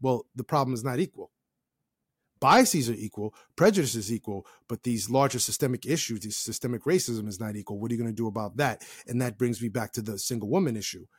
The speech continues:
If there's, we are saying data-wise, and I was just looking this up while you were speaking as I was listening,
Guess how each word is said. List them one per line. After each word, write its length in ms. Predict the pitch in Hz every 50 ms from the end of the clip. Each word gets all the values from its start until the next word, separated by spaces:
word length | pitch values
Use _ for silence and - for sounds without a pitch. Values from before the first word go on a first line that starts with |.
| _ - - - _ _ - _ _
If 200 | - 139 135 -
there's, 380 | - 156 156 156 147 120 - -
we 120 | 123 127
are 120 | 127 120
saying 400 | 113 - - 160 156 151 143 127
data-wise, 720 | 107 127 127 151 160 151 120 113 110 107 101 101 104 98
and 100 | 110 110
I 40 | 113
was 100 | 107 107
just 160 | 117 110 - - 127
looking 320 | - 117 135 - - 120 113
this 160 | 113 - -
up 220 | 135 127 113 _ _ _ _ _ _ _ _ _
while 160 | - 107 110
you 100 | 107 104
were 80 | 101 98
speaking 460 | - - _ 135 139 131 135 110 101
as 160 | 101 98 95
I 40 | 98
was 200 | 90 92 90 87
listening, 420 | 101 101 - - 107 110 120 127